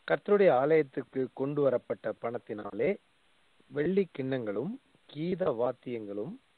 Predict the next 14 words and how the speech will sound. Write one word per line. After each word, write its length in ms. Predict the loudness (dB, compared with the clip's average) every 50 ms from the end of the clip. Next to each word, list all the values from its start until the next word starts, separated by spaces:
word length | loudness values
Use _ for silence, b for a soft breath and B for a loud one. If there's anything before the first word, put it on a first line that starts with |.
| _ _ _ _ -8
கலங்களும் 640 | -4 -2 -2 -2 -2 -4 -2 -4 -4 -4 -6 -10 -12 -16 _ _ -16
எக்காளங்களும் 800 | -16 -16 -12 -4 0 0 2 2 2 0 0 -2 -2 -4 -6 -8 -14 _ _ -20 -20 -20 -20 _ _ _ _ _ _ _ _ _ 0 2
பொற்பாத்திரங்களும் 920 | 2 2 2 _ 6 6 6 6 6 2 -2 -2 -2 -2 -2 -2 -2 -4 -6 -12 _ _ -10
வெள்ளி 380 | -6 -4 0 0 0 0 0 -2 _
பாத்திரங்களும் 800 | 0 2 2 0 _ -4 -4 -4 -4 -2 -2 -2 -2 -2 -4 -8 -12 _ _ _ _ _ _ _ _ _ -10
பண்ணப்படாமல், 760 | -8 -4 -4 -6 -6 -6 -8 -6 -6 -4 -4 -4 -4 -4 -6 -10 _ _ -16
கர்த்தருடைய 440 | -16 -16 -12 -6 -4 -2 0 2 4
ஆலயத்தை 600 | 4 4 4 4 4 2 0 -2 _ -6 -6 -6 -6 _ _ _ _ _
பழுது 420 | 0 2 2 2 4 4 2 2 2 _ -8 0
பார்க்கும்படிக்கு 800 | 2 4 4 2 0 -10 -6 -6 -6 -6 -6 -12 -10 -4 -4 -4 -4 -4 _ _ _ _ _ _ _ _ _ -4
வேலை 300 | 0 2 2 4 2 0 0 0 -2
செய்கிறவர்களுக்கே 840 | -2 -2 0 0 0 0 0 -2 -4 -6 -8 -6 -2 -2 -2 -2 -2
அதை 300 | -4 -4 -4 -2 -4 -4
கொடுத்தார்கள். 640 | -4 -8 -10 -10 -8 -8 -6 -6 -6 -8 -10 -12 -12